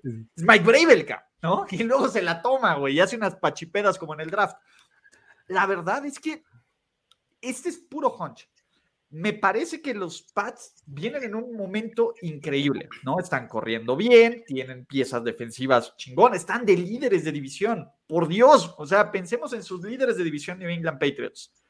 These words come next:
Yo creo que la clave va a estar en, en la presión que puedan meter los Tennessee Titans. Y me parece que uno de los güeyes que no estamos hablando lo suficiente es Harold Landry.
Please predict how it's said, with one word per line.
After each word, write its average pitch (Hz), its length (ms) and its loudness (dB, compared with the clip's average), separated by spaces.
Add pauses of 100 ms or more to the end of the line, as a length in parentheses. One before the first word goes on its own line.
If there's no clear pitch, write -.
(760)
Yo 175 220 8
creo 254 120 0
que 269 100 0
la 226 140 2
clave 151 400 0 (300)
va 143 220 0
a 165 40 8
estar 175 300 0
en, 156 380 -8
en 143 140 -4
la 131 160 0
presión 151 640 -6 (380)
que 143 140 -4
puedan 156 680 -2
meter 131 540 -6
los 127 280 -12
Tennessee 120 320 -10
Titans. - 520 -14
Y 156 100 -12
me 151 120 -4
parece 208 420 0
que 214 200 -6
uno 220 200 -4
de 214 100 0
los 165 160 -6
güeyes 175 420 -4
que 143 220 -8 (340)
no 180 120 -8
estamos 214 580 -8
hablando 160 460 -2
lo 190 100 -2
suficiente 135 800 -12 (280)
es 147 180 -2
Harold 165 200 4
Landry. 139 320 0